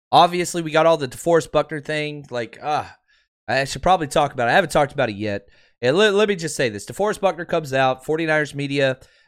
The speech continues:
you know, beat writers that interview him, and he basically starts throwing shade how he wanted to stay with the forty-niners and whatever else. Here's the situation, okay? Let, let me, I'm just gonna jump through this quick. I love DeForest Buckner. I was there live when he was drafted.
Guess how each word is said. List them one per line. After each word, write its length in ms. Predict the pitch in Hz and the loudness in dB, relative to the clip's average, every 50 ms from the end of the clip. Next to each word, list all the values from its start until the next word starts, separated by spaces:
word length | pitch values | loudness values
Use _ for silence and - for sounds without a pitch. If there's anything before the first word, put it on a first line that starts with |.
| _ | _
you 80 | - 113 | -8 -6
know, 80 | 113 107 | -6 -4
beat 180 | 110 135 147 | -2 -4 -2
writers 380 | 135 139 139 139 135 135 127 120 | 0 2 2 2 2 0 -2 -2
that 100 | 131 123 | -4 -4
interview 400 | 127 131 123 123 123 131 131 127 | -4 -4 -6 -6 -4 -2 -2 0
him, 180 | 127 127 123 | 0 -2 -2
and 120 | 117 107 107 | -4 -6 -8
he 100 | 127 143 | -8 -4
basically 400 | 139 143 139 135 139 139 139 135 | -2 -2 -2 -2 -4 -8 -10 -10
starts 320 | 127 - 147 143 135 - | -4 -2 0 -2 0 -2
throwing 220 | - 156 143 139 131 | -4 -4 -4 -4 -4
shade 280 | - - 139 139 139 | -4 -2 -2 -2 0
how 160 | 135 135 131 131 | 0 0 0 0
he 60 | 120 | 0
wanted 280 | 120 123 131 135 127 120 | -2 -4 -4 -6 -8 -10
to 60 | 117 | -8
stay 200 | - - 139 135 | -6 -4 -2 -2
with 140 | 135 123 - | -2 -4 -8
the 60 | 131 | -8
forty-niners 840 | - - 143 139 135 123 123 123 127 127 127 127 127 127 127 120 - | -4 -2 -2 -2 -2 -4 -4 -4 -2 -2 -2 -2 -2 -2 -4 -6 -8
and 120 | 101 104 | -8 -6
whatever 320 | 120 127 135 127 117 117 117 | -2 0 0 0 0 0 -2
else. 320 | 117 117 113 - - - _ _ _ _ _ _ _ _ _ _ _ _ _ | 0 -2 -2 -4 -10 -18 _ _ _ _ _ _ _ _ _ _ _ _ _
Here's 400 | - - 185 214 233 233 233 226 | -6 -2 2 2 4 2 2 -2
the 100 | - 175 | -6 -10
situation, 680 | 160 - 190 180 - - 165 160 151 143 - - 98 87 101 - 85 | -8 -6 -6 -6 -4 -2 -2 0 0 0 -2 -6 -10 -14 -16 -20 -18
okay? 360 | - - 120 120 123 131 - _ | -8 -6 -4 -4 -4 -6 -8 _
Let, 200 | - 113 117 104 113 | -12 -10 -8 -4 -4
let 120 | 127 165 | -4 -4
me, 280 | 190 190 180 165 - _ - 135 117 92 | -4 -6 -8 -10 -12 _ -20 -14 -12 -10
I'm 140 | 78 120 | -10 -10
just 140 | 135 139 - | -12 -12 -10
gonna 160 | - 170 160 | -10 -10 -8
jump 240 | 147 - 165 165 160 | -6 -6 -6 -6 -4
through 100 | - 160 | -6 -6
this 180 | 147 151 147 - | -6 -6 -6 -6
quick. 300 | - 147 123 95 - _ _ _ _ _ _ | -6 -4 -4 -4 -6 _ _ _ _ _ _
I 80 | 220 214 | 2 4
love 240 | 202 196 202 208 | 6 6 4 4
DeForest 420 | 196 214 196 - 190 165 139 - - | 2 -2 -4 0 0 0 0 0 -2
Buckner. 320 | 131 120 - - 98 87 - _ - | -4 -6 -6 -6 -12 -16 -12 _ -2
I 100 | 226 240 | 0 0
was 220 | 220 214 165 156 | 0 -2 -6 -6
there 280 | 156 196 208 214 214 208 | -4 -2 0 0 0 0
live 380 | 185 175 185 208 208 208 180 185 | 0 2 2 4 4 2 2 -2
when 100 | 196 180 | -4 -6
he 120 | 175 202 | -6 -6
was 180 | 190 175 135 120 | -6 -8 -10 -10
drafted. 500 | - - 160 185 214 208 - - 107 | -4 0 2 2 2 2 0 -4 -12